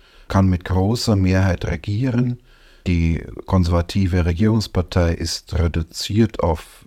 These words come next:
wenige Mandate, hat also verheerende Verluste erlitten. Ich glaube, jetzt die letzte Rechnung sieht sie bei hu-, ungefähr hundertzwanzig Mandaten im Vergleich zu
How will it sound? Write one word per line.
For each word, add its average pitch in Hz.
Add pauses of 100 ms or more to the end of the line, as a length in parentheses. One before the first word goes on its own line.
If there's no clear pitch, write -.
wenige 92
Mandate, 85
hat -
also 80
verheerende 95
Verluste -
erlitten. 90 (760)
Ich -
glaube, 87
jetzt 85
die 82
letzte 87
Rechnung 87
sieht 90
sie 85
bei 80
hu-, 87
ungefähr 87
hundertzwanzig 87
Mandaten 92 (560)
im 87
Vergleich 87
zu -